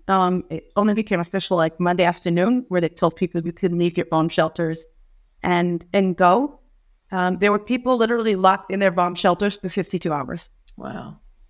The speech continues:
Speaker 1: Yeah, they,
Speaker 2: Mm.
Speaker 1: they, they said they heard terrorists. They knew there were terrorists in their buildings. They, they locked themselves in the
Speaker 2: Just
Speaker 1: bomb shelters,
Speaker 2: stay.
Speaker 1: and they didn't leave for fifty-two hours. I mean, we have friends, and, and they had no, you know, no cell service in the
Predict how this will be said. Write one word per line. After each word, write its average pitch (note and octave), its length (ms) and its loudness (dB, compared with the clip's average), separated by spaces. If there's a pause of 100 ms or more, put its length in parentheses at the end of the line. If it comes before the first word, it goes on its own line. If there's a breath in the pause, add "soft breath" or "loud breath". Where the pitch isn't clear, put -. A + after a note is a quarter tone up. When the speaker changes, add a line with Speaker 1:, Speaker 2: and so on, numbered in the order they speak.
(200)
Speaker 1:
Yeah, F#3 240 0 (100)
they, F#3 240 0
Speaker 2:
Mm. F3+ 80 -10
Speaker 1:
they, F3+ 440 -2 (720)
they F#3+ 360 2
said D4+ 340 4
they F#3 140 0
heard G#3+ 280 2
terrorists. G3+ 560 0
They F#3 80 -4
knew G3 160 0
there G3 100 0
were G3 80 -2
terrorists F#3+ 500 0
in G3 100 0
their F#3+ 140 2
buildings. G3 720 0
They, F3+ 220 2
they G3+ 180 0
locked G3 320 2
themselves A3+ 340 0
in G3+ 120 0
the G#3+ 60 2
Speaker 2:
Just F#3 60 -2
Speaker 1:
bomb F3+ 180 0
shelters, F#3 300 2
Speaker 2:
stay. F3 100 -4 (360)
Speaker 1:
and G#3+ 260 2
they A3 80 2
didn't A3+ 240 2
leave A#3 140 0
for A#3 80 -8
fifty-two A#3+ 400 -4
hours. D#3 380 0 (1040)
I G3 80 2
mean, G3+ 160 0
we A3+ 80 0
have A3+ 160 4
friends, A#3+ 320 2
and, G#3 180 0
and F#3+ 160 -2
they F#3 120 2
had F#3 180 0
no, F#3+ 180 2
you F#3+ 280 -2
know, E3 320 0
no F#3+ 300 2
cell G3 340 2
service F3 360 -2
in F#3+ 200 0
the E3 360 -2